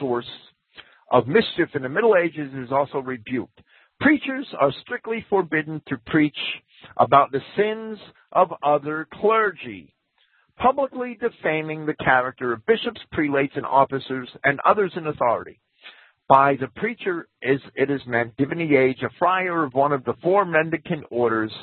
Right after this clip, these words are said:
for almost the whole of what preaching was done was their work. Their superiors are now warned to see that they are fit and competent for the office, and the preachers are bidden to show the local bishop these testimonies to their piety and fitness.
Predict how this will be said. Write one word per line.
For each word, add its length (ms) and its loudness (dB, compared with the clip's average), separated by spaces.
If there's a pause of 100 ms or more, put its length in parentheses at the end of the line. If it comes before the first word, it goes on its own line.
(360)
for 160 8
almost 320 2
the 80 -2
whole 280 2
of 120 -4
what 200 -6
preaching 400 -10
was 180 -8
done 420 0 (380)
was 280 0
their 240 2
work. 420 -2 (400)
Their 240 4
superiors 640 -2
are 100 -2
now 320 2
warned 440 -2
to 100 -6 (120)
see 340 0 (220)
that 160 2
they 120 2
are 220 0
fit 220 0
and 120 -12
competent 500 -2
for 60 -16
the 120 -8
office, 380 0 (360)
and 140 2
the 100 -6
preachers 400 0
are 100 0
bidden 340 0
to 80 -2 (100)
show 340 2 (300)
the 80 -2
local 380 2
bishop 400 -4
these 160 -8 (140)
testimonies 640 0
to 100 -8
their 140 0
piety 600 2
and 120 -10
fitness. 380 -4